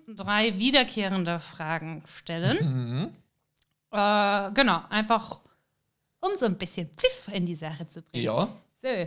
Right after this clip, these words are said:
Speaker 1: welche Fragen wären das denn? Also,
Speaker 2: Ich
Speaker 1: ich
Speaker 2: will
Speaker 1: stelle dir jetzt Frage Nummer eins.
Speaker 2: Frage Nummer eins, bitte.
Speaker 1: Welcher ist dein Lieblingsplatz, also Kraftplatzl im
Speaker 2: Ja,
Speaker 1: Bezirk?
Speaker 2: ja, ja, genau. Genau, das haben wir ja schon gut geprobt, gell?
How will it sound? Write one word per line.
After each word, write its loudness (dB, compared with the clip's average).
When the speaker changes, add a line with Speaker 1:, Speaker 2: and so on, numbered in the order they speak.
Speaker 1:
welche 0
Fragen 2
wären 6
das -6
denn? -4
Also, 0
Speaker 2:
Ich -4
Speaker 1:
ich 2
Speaker 2:
will 4
Speaker 1:
stelle 6
dir 6
jetzt 4
Frage 4
Nummer 2
eins. -4
Speaker 2:
Frage -4
Nummer -2
eins, -4
bitte. -8
Speaker 1:
Welcher 0
ist -6
dein -2
Lieblingsplatz, 0
also -2
Kraftplatzl -4
im -2
Speaker 2:
Ja, 2
Speaker 1:
Bezirk? -2
Speaker 2:
ja, 2
ja, -2
genau. -2
Genau, -4
das 0
haben 2
wir 0
ja 4
schon 0
gut -8
geprobt, -6
gell? 0